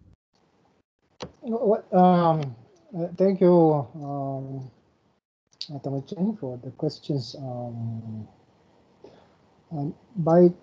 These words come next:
contribution, uh, means, uh, you know, um, this toolkit is, is, uh, is, is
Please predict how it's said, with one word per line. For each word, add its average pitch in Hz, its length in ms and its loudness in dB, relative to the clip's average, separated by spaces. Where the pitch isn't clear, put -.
contribution, 208 1000 4
uh, 147 340 2
means, 196 840 6
uh, 147 680 2
you 160 140 0
know, 170 260 4
um, 147 500 0
this 214 240 2
toolkit 220 480 2
is, 180 340 2
is, 165 380 0
uh, 135 380 -4
is, - 220 -2
is - 220 -4